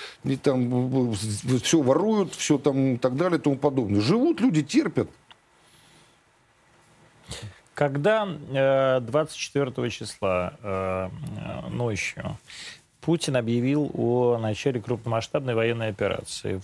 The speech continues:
Speaker 2: вы, э, во сколько это узнали?
Speaker 1: Ну, на следующий, ну, в обед.
Speaker 2: В обед?
Speaker 1: Да, я, мне ка-, ну, потому что у меня
Speaker 2: Спали до
Speaker 1: репетиция,
Speaker 2: обеда, что ли?
Speaker 1: репетиция была просто.
Speaker 2: То есть вы <laughs> реально для этого
Speaker 1: Репетиция
Speaker 2: вся страна
Speaker 1: была.
Speaker 2: уже
Speaker 1: Не,
Speaker 2: понимала,
Speaker 1: ну,
Speaker 2: что идёт?
Speaker 1: репетиция. Я, я на репетиции был, телефон выключаю, всё, и репетирую.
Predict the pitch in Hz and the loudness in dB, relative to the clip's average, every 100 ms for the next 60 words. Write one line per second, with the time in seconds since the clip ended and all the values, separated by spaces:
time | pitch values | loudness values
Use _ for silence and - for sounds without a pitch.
0 | - 165 156 - 113 110 104 127 135 143 | -4 -2 0 0 2 2 2 0 0 -2
1 | 107 107 101 - - 110 - _ _ _ | -2 -4 -6 -6 -8 -8 -14 _ _ _
2 | - - - 135 117 123 - 156 - 135 | -20 -20 -4 0 0 0 0 -2 -2 -2
3 | 160 113 123 147 95 - - _ _ _ | -2 0 0 2 -2 -2 -16 _ _ _
4 | _ 127 120 110 151 240 - 95 107 113 | _ 0 0 2 2 2 0 -2 0 0
5 | 117 139 139 123 139 147 143 156 175 220 | 0 -2 0 0 0 0 2 2 4 4
6 | 285 165 151 135 131 139 180 156 - 92 | 2 2 2 4 2 0 -2 -2 -2 -2
7 | 95 101 90 87 - - _ - 147 - | 2 0 0 -6 -6 -18 _ -2 -2 0
8 | 156 143 - 240 254 - 233 160 143 196 | 0 0 2 4 2 2 0 0 0 0
9 | - 160 - - - - - _ - 110 | 0 -4 -4 -12 -16 -18 -20 _ -4 -2
10 | 170 170 165 - 170 170 175 170 151 160 | 0 0 0 2 2 4 2 0 0 2
11 | 151 196 156 143 160 143 156 - 147 135 | 4 4 4 4 4 4 2 4 4 6
12 | 165 156 160 185 170 123 190 - 135 139 | 4 4 2 2 0 2 2 2 2 4
13 | 160 135 120 139 - 175 156 104 139 156 | 4 4 2 0 2 2 2 0 2 4
14 | 117 107 92 95 120 135 104 | 4 2 0 0 0 2 0